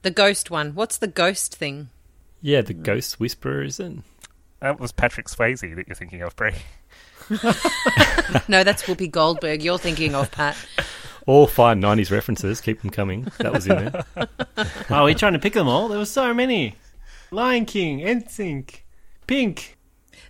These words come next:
Speaker 1: That Boy Is Mine. That's gonna stick with me too. Is that really nineties? God, I am old.
Speaker 2: Yeah, yeah, totally.
Speaker 1: Keith, that was brilliant.
Speaker 3: I feel like the sledge on R L Stein slash Steen slash however you pronounce it was uncalled for.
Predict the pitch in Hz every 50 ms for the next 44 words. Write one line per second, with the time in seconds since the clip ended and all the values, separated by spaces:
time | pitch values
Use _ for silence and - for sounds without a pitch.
0 | - - - 247 330 - - - 214 214 214 202 190 175 156 151 156 156 160 156
1 | 151 151 160 170 - - 190 160 147 - - - 156 - 151 147 - 170 160 -
2 | 180 175 160 143 147 _ _ _ _ _ - 233 320 494 392 233 254 269 262 262
3 | 240 175 175 160 196 294 311 - 165 135 135 135 - - - 190 226 202 143 139
4 | - - - 175 214 226 - 185 233 262 247 - 143 135 139 139 139 - - -
5 | - - - - 110 143 220 180 101 95 104 131 - 87 - - - 110 127 110
6 | 85 85 85 _ _ _ _ _ _ _ _ _ _ - - 202 196 190 - 208
7 | 190 196 180 - 180 180 180 175 165 147 - _ _ _ _ - - - - 170
8 | 165 135 107 95 - - 101 - - - 107 98 95 - 101 92 90 90 98 -
9 | - 110 98 98 98 101 98 98 98 98 98 - - - 110 101 101 98 98 95
10 | 98 95 - - 107 95 92 - - - - - - - - 104 95 95 95 95
11 | - - 104 92 - - 110 98 95 98 95 - - 95 95 98 101 - - -
12 | - 101 98 90 - - _ - 127 110 107 - - 117 110 107 - - 101 92
13 | 104 143